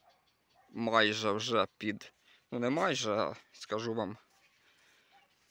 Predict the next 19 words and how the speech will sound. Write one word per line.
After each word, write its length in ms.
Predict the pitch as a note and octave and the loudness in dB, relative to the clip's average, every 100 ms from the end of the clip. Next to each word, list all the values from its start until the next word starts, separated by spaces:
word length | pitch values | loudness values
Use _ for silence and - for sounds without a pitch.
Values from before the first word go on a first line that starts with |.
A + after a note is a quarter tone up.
| _ - _ _ _ _ _ _ _ - | _ -20 _ _ _ _ _ _ _ -4
До 80 | B2+ | 4
речі, 280 | B2+ - | 4 4
вона 140 | A#2 A2+ | 0 -2
теж 440 | - A2+ G#2 - | 2 2 2 -4
у 40 | A#2 | -2
мене 280 | A2+ G#2+ | 0 -2
затінена 680 | G#2 G#2 - D#3+ D#3 D3 C3 _ _ _ - - _ - - - - _ _ | -2 -4 -4 -6 -6 -8 -10 _ _ _ -20 -20 _ -20 -20 -20 -20 _ _
агроволокном, 960 | A2+ A2+ B2 A#2 A2+ G#2+ A#2 A2+ A2+ G#2+ _ | -8 -2 -2 -2 -4 -4 -4 -4 -4 -12 _
але 240 | - A2 A2 | -8 -4 -4
верхушки 480 | G#2 - C#3 - | -6 -8 -12 -8
вже, 180 | A2 A2 | -8 -8
бачите, 440 | A2+ A2+ - G#2 G#2 _ _ _ _ _ - - _ _ | -6 -6 -6 -12 -12 _ _ _ _ _ -20 -20 _ _
впираються. 680 | - G#2+ G#2 G2 F#2 - G#2+ - | -4 0 2 0 -4 -12 -12 -10
Але 180 | G#2+ G#2+ | -8 -8
плівка 400 | A#2+ B2+ - G#2 | -4 -4 -2 -4
ось, 360 | G2 - - _ _ - _ _ _ _ _ _ _ - | -4 -10 -18 _ _ -20 _ _ _ _ _ _ _ -16
ну, 100 | D2+ | -14
тут 200 | F2+ G#2+ | -14 -8
якби 360 | G2 G#2 F2+ | -8 -6 -8